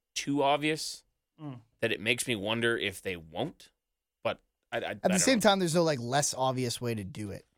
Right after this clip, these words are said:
Speaker 1: Right.
Speaker 3: Like, unless you wanna have him screw him out of something much smaller than the world title
Speaker 1: Mm-hmm.
Speaker 3: or the N X T title, eventually it was gonna have to be him
Speaker 1: Yeah.
Speaker 3: in the N X T title match.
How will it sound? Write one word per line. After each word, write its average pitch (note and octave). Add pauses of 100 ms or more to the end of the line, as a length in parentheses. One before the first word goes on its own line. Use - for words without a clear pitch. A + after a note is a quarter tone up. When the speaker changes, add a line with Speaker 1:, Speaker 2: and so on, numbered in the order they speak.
(180)
Speaker 1:
Right. E2+ (100)
Speaker 3:
Like, D#3+
unless G3
you G3
wanna F#3
have D#3+
him D3+ (320)
screw -
him D#3+
out D3
of C3+
something C3+
much C3+
smaller B2 (360)
than C3
the B2
world B2
title A2+
Speaker 1:
Mm-hmm. G#2
Speaker 3:
or B2
the B2
N C#3
X A#2+
T B2+
title, A2+ (380)
eventually B2+ (460)
it D3
was C#3
gonna D#3
have D3+
to D#3
be D3+
him C3+
Speaker 1:
Yeah. G#2+ (200)
Speaker 3:
in D3+
the C#3+
N C#3
X B2+
T C3+
title B2
match. B2